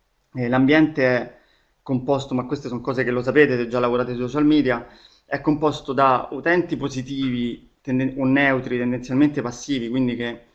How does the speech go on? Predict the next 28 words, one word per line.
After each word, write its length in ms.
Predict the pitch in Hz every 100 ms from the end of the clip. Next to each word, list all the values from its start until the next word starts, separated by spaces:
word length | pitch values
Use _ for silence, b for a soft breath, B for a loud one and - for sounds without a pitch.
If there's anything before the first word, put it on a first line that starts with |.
| _
magari 300 | 127 135 139
si 120 | 123
limitano 360 | 127 131 131 127
a 20 |
un 100 | 127
like, 360 | 147 139 123
a 60 | 123
uno 140 | 123
share, 520 | 127 - 151 131 120 b b _
ma 100 | 131
non 140 | 131
ti 80 | 131
vanno 180 | 147 143
a 60 |
fare 220 | 127 131 120
il 60 |
commento 760 | - 131 135 135 - 123 120 -
per 160 | - 113
difendere 380 | 120 127 123
la 80 | 120
Commissione 420 | 120 123 117 120
Europe-, 300 | 120 117 127
Europea 340 | 135 123 131 131
o 120 | 120
per 400 | - 120 117 -
elogiare 420 | 127 117 113 123
l'U 220 | 120 117 117
E, 240 | 160 196